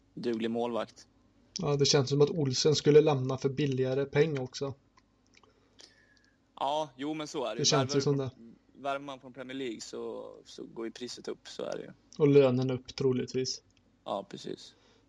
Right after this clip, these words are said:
Speaker 2: Men, eh, ja, om Alisson sticker så själv tror jag att Monchi har redan en reservkeeper färdig,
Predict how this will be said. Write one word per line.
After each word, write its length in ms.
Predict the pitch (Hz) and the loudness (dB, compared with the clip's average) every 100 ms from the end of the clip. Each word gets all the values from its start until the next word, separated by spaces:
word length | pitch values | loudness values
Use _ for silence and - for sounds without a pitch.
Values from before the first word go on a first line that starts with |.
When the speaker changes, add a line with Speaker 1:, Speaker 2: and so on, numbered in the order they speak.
| _ _ - | _ _ -4
Speaker 2:
Men, 440 | 139 139 139 143 | 0 2 2 2
eh, 240 | 143 143 - - _ - _ | 2 2 0 -8 _ -20 _
ja, 300 | - 156 185 - _ _ | -2 0 0 -2 _ _
om 200 | 185 180 | 2 6
Alisson 300 | 160 151 170 | 6 6 0
sticker 340 | - 139 - | 2 0 2
så 220 | 139 151 156 - - _ - _ _ - | 0 0 -2 -14 -20 _ -20 _ _ -4
själv 240 | 147 156 | 2 2
tror 120 | 147 | 8
jag 60 | 147 | 6
att 60 | 151 | 8
Monchi 320 | 139 120 131 | 2 4 2
har 240 | 127 151 | 4 4
redan 300 | 165 139 127 | 6 6 4
en 60 | 131 | -2
reservkeeper 920 | 120 - 135 123 - 120 - 143 120 - _ _ _ _ _ _ | -2 2 2 0 -4 -6 2 2 2 -8 _ _ _ _ _ _
färdig, 460 | - 151 110 131 131 | 2 2 4 2 2